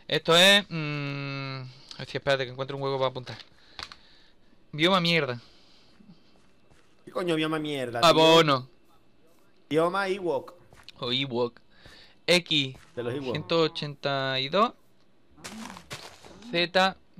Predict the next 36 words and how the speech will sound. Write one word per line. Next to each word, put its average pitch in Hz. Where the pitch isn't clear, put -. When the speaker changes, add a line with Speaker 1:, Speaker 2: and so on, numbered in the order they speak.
Speaker 1:
Menos 131
siete 127
mil 180
seiscientos 165
treinta 131
y 113
dos. 139
Speaker 2:
¿Tú 147
sabes 180
cuál 170
es 160
el 147
colmo 147
de 143
las 127
vacas, 165
Speaker 1:
¿El -
qué? 151
Speaker 2:
Tommy? 202
El 113
colmo 143
de 160
las 151
vacas 160
es 160
que 156
la, 131
que 131
la 123
mate 156
con 156
una 156
chuleta 147
de 139
vaca. 131
Speaker 1:
Ah. 143